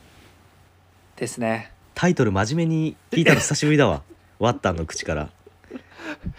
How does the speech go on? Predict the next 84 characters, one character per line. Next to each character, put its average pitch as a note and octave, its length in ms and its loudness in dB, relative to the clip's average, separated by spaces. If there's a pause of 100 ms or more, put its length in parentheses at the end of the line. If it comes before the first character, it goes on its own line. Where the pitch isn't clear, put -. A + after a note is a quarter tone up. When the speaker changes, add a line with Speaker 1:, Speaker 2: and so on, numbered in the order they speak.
(300)
Speaker 1:
や D#3+ 300 4
ー、 - 20 6
俺 F3 140 4
ち - 120 0
ょ - 40 0
っ - 20 -20
と - 80 -8
ね、 D3+ 160 0
言 G3 160 4
お A#3 60 6
う A3+ 40 -2
と A3+ 80 4
思 G3 160 4
っ G3 60 0 (100)
た。 G3+ 100 -12 (460)
ち - 140 -2
ょ A2 40 4
っ G#2+ 40 0
と。 F2+ 180 -4 (300)
Speaker 2:
何？ C#3+ 160 0
Speaker 1:
あ C3+ 40 0
の、 A#2 380 4
他 C#3+ 280 0
の C3+ 100 2
テ - 180 -2
レ D#3 140 2
ビ A2 100 -6
と - 80 -14
か - 120 -14
さ、 F#2+ 340 -6 (180)
Speaker 2:
は B2+ 140 0
い F2+ 40 -2
は E2 140 -8
い。 - 80 -12 (100)
Speaker 1:
な A#2 140 -6
ん G2 60 -8
か G#2+ 80 -4
ラ A#2 160 2
ジ - 120 -6
オ D3+ 60 -8
と - 160 -20
か - 100 -16
さ。 - 260 -14 (420)
Speaker 2:
ま A#2 120 0
あ - 40 0
そ B2+ 100 2
う - 40 2
だ、 G2 40 -2
最 B2 160 4
初 A#2+ 140 0
に A#2+ 100 0
ね、 G2+ 280 -2 (260)
Speaker 1:
そ - 60 -8
う。 - 20 -4
Speaker 2:
あ F#2 60 0
の、 - 20 -4
言 A2 160 2
う - 20 0
も E2 80 -4
ん C#2+ 60 -8
ね。 D#2+ 100 -10
「プ E3+ 60 2
レ F3+ 100 2
ゼ F#3+ 100 0
ン F#3+ 60 -2
し - 40 -6
て F#3+ 60 -2
も F#3 60 0
委 F#3+ 60 0
員 F#3+ 100 -2
会」 F#3 500 0
み C#3+ 80 -2
た - 60 -8
い B1+ 60 -10
な C#2 60 -10
言 D2+ 100 -6
う - 20 -14
感 D#2+ 140 -8
じ E2 80 -6
言 A2 60 0
う - 20 -4
も D2 80 -6
ん C2+ 40 -12
ね。 C#2+ 140 -12